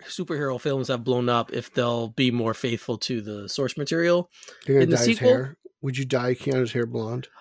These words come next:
Speaker 1: Oh, I don't know if you could do that.
Speaker 2: <laughs>
Speaker 1: I don't know how he'd look with blonde hair. That's why I'm wondering if they would do that. But, I
Speaker 2: Yeah.
Speaker 1: mean, you know, we'll see. I just wonder if they're going to do some, a more faithful story. 'Cause
Speaker 2: I
Speaker 1: you're
Speaker 2: don't
Speaker 1: right,
Speaker 2: think
Speaker 1: the
Speaker 2: so. I
Speaker 1: movie
Speaker 2: think
Speaker 1: does
Speaker 2: Keanu,
Speaker 1: take
Speaker 2: w-,
Speaker 1: liberties.
Speaker 2: it's Keanu. You, you hire Keanu to be Keanu.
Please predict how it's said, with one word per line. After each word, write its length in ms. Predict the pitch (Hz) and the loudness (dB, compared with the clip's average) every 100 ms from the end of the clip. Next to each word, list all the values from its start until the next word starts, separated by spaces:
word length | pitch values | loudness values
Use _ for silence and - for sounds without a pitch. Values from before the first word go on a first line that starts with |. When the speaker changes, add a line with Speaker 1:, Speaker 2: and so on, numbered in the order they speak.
| - | -2
Speaker 1:
Oh, 120 | 151 | 0
I 120 | 139 139 | 2 0
don't 160 | 135 | -2
know 100 | 120 | -6
if 100 | 101 | -14
you 60 | - | -20
could 80 | 87 | -20
do 120 | 90 | -18
that. 180 | 80 71 _ _ _ | -18 -20 _ _ _
Speaker 2:
<laughs> 680 | - - - - - - - | -10 -10 -14 -20 -20 -14 -2
Speaker 1:
I 100 | 180 | 0
don't 140 | 202 | 2
know 120 | 196 190 | 0 -2
how 160 | 190 | -2
he'd 180 | 175 139 | -6 -6
look 200 | 160 156 | -8 -8
with 120 | 131 | -14
blonde 260 | 123 110 104 | -14 -16 -14
hair. 160 | 131 98 | -14 -14
That's 200 | 98 - | -20 -20
why 220 | 113 92 | -18 -18
I'm 140 | 85 87 _ _ _ | -20 -20 _ _ _
wondering 400 | 107 98 98 92 | -20 -20 -20 -20
if 140 | 92 _ | -20 _
they 120 | 101 | -20
would 160 | 95 95 | -20 -20
do 120 | 98 | -20
that. 140 | - - | -20 -6
But, 200 | 208 131 | 2 4
I 80 | 135 | 6
Speaker 2:
Yeah. 20 | |
Speaker 1:
mean, 440 | 165 165 160 143 131 _ _ _ _ _ _ _ | 4 4 -2 -6 -10 _ _ _ _ _ _ _
you 120 | 156 | -10
know, 320 | 143 117 107 104 - | -8 -8 -10 -14 -10
we'll 140 | 156 | -8
see. 480 | - 160 120 104 120 _ _ _ _ _ _ - | -4 -4 -4 -8 -16 _ _ _ _ _ _ -10
I 60 | 135 | -6
just 200 | 156 156 | -4 0
wonder 340 | 156 151 143 | 0 2 0
if 100 | 123 | 0
they're 120 | 135 | -4
going 320 | 123 127 120 117 | -2 -2 -4 -8
to 100 | 127 | -12
do 500 | 113 120 120 117 107 | -8 -6 -6 -8 -10
some, 280 | - 120 - | -10 -10 -10
a 60 | 123 | -12
more 180 | 113 | -12
faithful 380 | 104 123 113 113 | -10 -12 -12 -14
story. 640 | - - 110 107 101 101 - | -14 -12 -12 -14 -14 -18 -6
'Cause 140 | 147 | 2
Speaker 2:
I 20 | |
Speaker 1:
you're 100 | 147 | 4
Speaker 2:
don't 0 | |
Speaker 1:
right, 120 | 135 120 | 4 4
Speaker 2:
think 140 | 120 | 0
Speaker 1:
the 20 | |
Speaker 2:
so. 100 | 127 139 | 2 2
I 40 | |
Speaker 1:
movie 20 | |
Speaker 2:
think 140 | 147 135 | 2 2
Speaker 1:
does 180 | 131 | 2
Speaker 2:
Keanu, 20 | 147 | 2
Speaker 1:
take 200 | 156 143 | 0 -6
Speaker 2:
w-, 80 | |
Speaker 1:
liberties. 440 | 107 104 98 131 135 | -10 -14 -16 -10 -8
Speaker 2:
it's 160 | 131 | -8
Keanu. 580 | - - 139 127 120 110 | -8 -2 0 0 -2 -6
You, 200 | 110 113 | -8 -6
you 140 | 117 123 | -6 -4
hire 240 | 135 123 | -4 -4
Keanu 380 | - 123 120 113 | -6 -8 -6 -6
to 40 | |
be 120 | 107 | -10
Keanu. 520 | 101 104 90 92 78 | -12 -14 -12 -12 -14